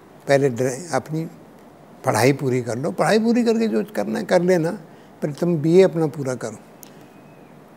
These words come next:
लेकिन rights, partition, I had to go back। मैंने दिल्ली पहुँचे,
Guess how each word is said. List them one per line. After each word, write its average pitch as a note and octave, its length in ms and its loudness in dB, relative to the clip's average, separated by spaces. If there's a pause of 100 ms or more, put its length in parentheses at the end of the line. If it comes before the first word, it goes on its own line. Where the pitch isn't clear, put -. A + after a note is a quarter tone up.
(140)
लेकिन C#3 360 -4 (760)
rights, C#3+ 280 6 (1080)
partition, D3+ 540 -2 (2000)
I - 20 2
had A#2+ 180 0 (600)
to B2+ 100 -6
go B2+ 80 -2
back। B2+ 200 0 (1200)
मैंने C3 260 0
दिल्ली B2+ 340 -4
पहुँचे, C3 440 -4